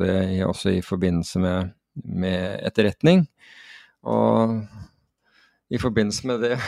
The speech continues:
<laughs> så var det, så var det en fra, fra den bransjen, for å si det på den måten, som, eh, eh, som sendte en, en, en veldig interessant artikkel. Jeg, jeg sendte den videre til deg også, som, eh, var,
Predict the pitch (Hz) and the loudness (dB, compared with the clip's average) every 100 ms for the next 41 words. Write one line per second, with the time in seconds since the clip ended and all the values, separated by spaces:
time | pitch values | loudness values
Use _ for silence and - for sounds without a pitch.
0 | 131 117 120 - 117 98 107 104 107 - | -6 -8 -10 -2 2 4 2 0 -4 -12
1 | - - - - - 117 113 113 101 98 | -12 -14 -16 -16 0 4 4 4 2 0
2 | 107 104 107 107 110 - 110 214 - 123 | 2 4 2 0 -6 -14 -14 -12 0 2
3 | 127 131 135 127 98 - 160 214 - - | 6 6 6 4 2 0 -2 -2 -6 -10
4 | 123 120 120 110 107 107 143 151 131 123 | -2 2 4 6 6 2 -2 0 2 4
5 | 120 117 113 113 110 107 107 _ 101 110 | 4 6 6 6 4 0 -6 _ 0 4
6 | 104 110 120 117 127 95 104 104 110 98 | 4 4 2 4 2 4 2 4 4 4
7 | 101 127 123 143 143 127 104 104 135 135 | 6 6 6 6 6 4 4 2 0 2
8 | 104 113 113 113 120 107 95 160 160 131 | 4 4 4 2 2 2 2 4 6 8
9 | 127 123 120 113 - - 104 113 - - | 8 8 6 6 4 2 4 4 4 2
10 | - - - 131 101 117 110 87 101 113 | 0 -4 0 2 2 4 4 2 0 2
11 | 101 101 92 - 131 - - - - - | 4 4 2 4 0 0 -12 -16 -16 -18
12 | - - - 120 117 120 120 120 113 107 | -18 -10 2 4 6 6 8 6 4 4
13 | 98 101 110 | 4 4 2